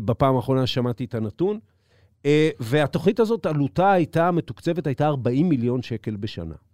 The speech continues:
עכשיו, אני אומר לך שמערכת הביטחון במדינת ישראל, ארבעים מיליון שקל בשנה זה אצלה לא אפילו טעות דפוס.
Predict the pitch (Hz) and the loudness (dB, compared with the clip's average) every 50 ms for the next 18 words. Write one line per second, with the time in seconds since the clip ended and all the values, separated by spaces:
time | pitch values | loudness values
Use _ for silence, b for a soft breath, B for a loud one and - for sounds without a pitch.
0 | _ _ _ _ 117 - - 165 156 190 208 214 208 190 196 185 185 165 - 143 | _ _ _ _ -4 -2 0 2 2 4 4 4 4 4 4 2 0 0 -2 -4
1 | 131 - 131 123 127 143 - - - 120 113 117 - 113 - - 131 127 117 104 | -4 -2 -4 -4 -4 -4 -6 -6 -8 -8 -8 -8 -10 -10 -8 -6 -6 -4 -4 -4
2 | 104 107 104 104 104 104 - 95 87 - - 107 123 139 156 151 165 b b b | -6 -6 -4 -6 -6 -6 -8 -10 -12 -10 -8 -6 -4 -4 -6 -8 -10 b b b
3 | b b b b 95 104 104 143 160 170 160 143 139 143 - - 143 - 147 131 | b b b b -12 -4 0 0 2 2 2 0 0 -2 -2 -6 -6 -6 -6 -6
4 | 117 123 - - 113 120 135 143 110 123 117 104 - - 131 131 131 135 131 127 | -6 -6 -6 -4 -4 -4 -4 -4 -4 -4 -6 -6 -8 -8 -6 -4 -2 -2 0 0
5 | 127 123 - - 131 123 123 131 127 120 - 120 110 113 117 - - - - 139 | -2 -2 -4 -4 -6 -4 -4 -4 -6 -6 -6 -6 -6 -6 -6 -8 -8 -4 -2 -2
6 | 113 - - - | -2 -4 -8 -18